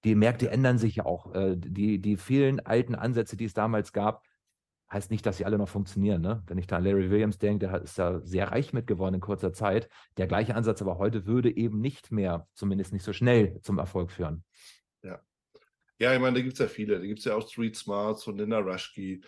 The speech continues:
Speaker 2: ja, die, die halt aus der Turtle-Strategie, Ausbau aus dem zweiundfünfzig Wochen hoch, die Turtle Soup gemacht hat, weil sich genau das gedreht hat, weil nachdem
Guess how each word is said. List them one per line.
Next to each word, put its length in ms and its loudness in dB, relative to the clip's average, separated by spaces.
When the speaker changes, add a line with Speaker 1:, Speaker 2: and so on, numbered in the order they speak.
Speaker 2:
ja, 140 0
die, 480 -2
die 180 0
halt 360 0
aus 220 0
der 180 0
Turtle-Strategie, 1200 0
Ausbau 520 2
aus 100 -2
dem 120 -12
zweiundfünfzig 600 -4
Wochen 280 -2
hoch, 320 -4
die 140 -8
Turtle 320 -2
Soup 280 -8
gemacht 400 -8
hat, 200 -12
weil 340 2
sich 180 -6
genau 420 -4
das 280 -2
gedreht 440 2
hat, 260 0
weil 320 -2
nachdem 460 -2